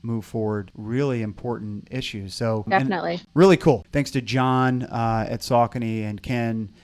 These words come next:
Speaker 1: and Courtney, of course, um, the team at Saucony who helped all that, uh, make, make all that happen. All right. This podcast, of course, is sponsored by Pacers Running. Pacers Running with seven now, seven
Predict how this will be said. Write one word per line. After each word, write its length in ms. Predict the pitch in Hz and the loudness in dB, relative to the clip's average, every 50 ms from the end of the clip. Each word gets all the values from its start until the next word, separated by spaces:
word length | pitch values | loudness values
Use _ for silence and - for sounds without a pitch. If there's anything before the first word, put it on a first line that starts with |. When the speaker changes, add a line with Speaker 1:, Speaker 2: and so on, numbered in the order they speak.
| _ _ - | _ _ -8
Speaker 1:
and 220 | 113 110 107 104 | -6 -6 -6 -6
Courtney, 380 | - - 120 117 107 110 110 107 | -4 -2 -2 -2 -2 -4 -6 -6
of 100 | 101 - | -8 -6
course, 340 | - 113 107 104 - - - - | -6 -6 -6 -4 -6 -10 -10 -8
um, 380 | 107 107 104 104 104 98 95 - | -6 -4 -4 -4 -6 -8 -8 -8
the 100 | 107 107 | -10 -8
team 220 | - - 117 107 | -6 -6 -6 -6
at 80 | 101 92 | -6 -6
Saucony 380 | - 117 107 101 - 110 104 | -6 -6 -6 -6 -6 -8 -8
who 100 | 95 92 | -8 -6
helped 240 | 98 107 101 - - | -6 -6 -8 -8 -8
all 120 | 107 101 98 | -10 -8 -6
that, 200 | 101 98 95 - _ - | -6 -8 -8 -10 _ -14
uh, 280 | 107 104 101 101 98 95 - | -12 -10 -10 -10 -10 -10 -10
make, 280 | 110 107 101 - - | -10 -10 -10 -12 -14
make 180 | - 101 98 - | -12 -12 -12 -12
all 80 | 104 104 | -12 -12
that 120 | 98 95 | -12 -10
happen. 380 | 95 104 98 95 _ 98 101 92 _ _ | -10 -10 -12 -10 _ -14 -14 -14 _ _
All 120 | - - 151 | 2 4 4
right. 320 | 151 135 127 - - - - - - - - | 4 4 2 -2 -6 -8 -8 -10 -12 -6 -4
This 100 | 139 - | -4 2
podcast, 400 | - 175 165 156 - 165 151 - | 6 6 6 6 6 4 4 4
of 100 | 127 - | 2 0
course, 260 | - 160 156 147 - | 2 2 2 2 0
is 80 | 135 - | -6 -6
sponsored 500 | - - - 175 214 240 240 - 196 147 | -6 0 2 2 2 2 0 0 0 2
by 160 | 151 143 135 | 4 2 4
Pacers 360 | - 147 147 143 - 143 123 117 | 4 2 0 0 0 -4 -2 -2
Running. 280 | 131 127 151 185 202 | -2 -2 -2 -4 -6
Pacers 480 | 185 190 143 135 123 113 - 117 107 101 | -8 -6 -6 -4 -4 -4 -6 -10 -10 -6
Running 400 | 120 123 123 135 139 143 143 127 | -6 -4 -4 -4 -6 -6 -6 -4
with 380 | 117 113 113 107 101 - - _ - - - - - _ _ _ _ _ - | -4 -4 -4 -4 -6 -10 -16 _ -20 -20 -20 -20 -20 _ _ _ _ _ -12
seven 680 | - - - - - 196 226 240 196 180 143 123 117 | -8 -6 -6 2 6 8 8 8 6 4 -2 -2 -4
now, 460 | 120 117 113 110 113 113 107 117 - _ _ _ _ _ _ _ | -4 -4 -4 -4 -6 -10 -14 -16 -20 _ _ _ _ _ _ _
seven 760 | - - - - 165 180 190 190 180 190 180 165 151 135 | -10 -8 0 2 4 6 6 6 4 2 2 0 -2 -4